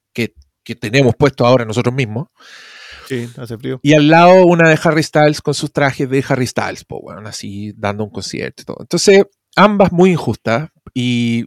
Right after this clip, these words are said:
Speaker 1: y muy terribles además, porque, claro, si lo hiciera ahí al revés, si tú dijeras ahí, "Pff, está pa' la cagada porque la pateó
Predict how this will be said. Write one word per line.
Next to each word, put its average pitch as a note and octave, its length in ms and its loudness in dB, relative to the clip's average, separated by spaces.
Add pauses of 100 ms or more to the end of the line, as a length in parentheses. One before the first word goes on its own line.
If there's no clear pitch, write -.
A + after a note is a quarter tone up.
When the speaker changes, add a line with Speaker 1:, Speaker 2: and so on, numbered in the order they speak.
Speaker 1:
y A#2+ 100 -2
muy E3 160 2
terribles F3 360 2
además, F3+ 320 2
porque, C3+ 580 -4 (440)
claro, B2+ 300 2
si A#2+ 200 -10
lo A2+ 100 -12
hiciera C#3 240 -4
ahí D3+ 80 0
al D3 100 -2
revés, C#3 300 -4
si A2 100 -12
tú B2 80 -4
dijeras A#2 320 -4
ahí, G#2 180 -8 (400)
"Pff, - 300 -4 (120)
está A#2 200 -4
pa' G#2+ 80 -4
la G#2 100 -6
cagada A2 320 -2
porque A2 320 -2
la G2+ 120 -6
pateó A#2 600 -2